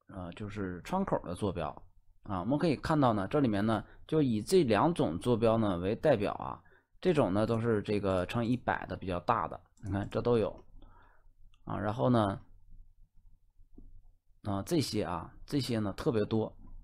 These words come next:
然后呢，这种呢就是比较小的啊。一般来说呢，我们不选比较小的，我们选跟这个角色，呃，实际的这个坐标呢相吻合的这种啊。啊，这也不用猜啊，咱之前不是追过了吗？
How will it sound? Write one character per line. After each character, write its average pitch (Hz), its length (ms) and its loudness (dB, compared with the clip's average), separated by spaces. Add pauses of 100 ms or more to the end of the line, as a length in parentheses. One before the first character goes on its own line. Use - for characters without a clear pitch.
(1040)
然 107 120 0
后 120 60 6
呢， 131 200 6
这 202 220 6
种 131 240 2
呢 92 180 0
就 98 200 -2
是 90 460 0
比 90 80 -8
较 117 120 2
小 - 360 -2
的 80 100 -6 (300)
啊。 92 140 -8
一 139 100 -2
般 147 120 6
来 123 140 4
说 135 160 2
呢， 123 80 4
我 98 60 2
们 95 160 0
不 - 120 -4
选 98 280 0
比 92 100 -4
较 90 140 -2
小 87 240 -6
的， - 240 -12
我 92 80 -10
们 117 180 -4
选 90 320 -4
跟 127 240 2
这 127 160 0
个 95 160 0
角 80 240 -4
色， 123 320 0 (500)
呃， 95 480 -2
实 104 220 -4
际 160 120 0
的 127 120 4
这 110 120 0
个 104 120 0
坐 135 180 0
标 127 240 4
呢 98 160 0
相 131 220 0
吻 95 120 0
合 - 220 -8
的 120 120 2
这 107 120 -4
种 82 240 -4
啊。 - 160 -8 (1120)
啊， - 180 -6
这 - 100 -2
也 117 60 2
不 - 120 -4
用 120 140 2
猜 117 280 2
啊， 101 240 4
咱 98 160 -2
之 123 120 -2
前 107 200 0
不 107 80 -6
是 110 140 -4
追 127 200 0
过 127 160 0
了 78 100 -2
吗？ 50 160 -8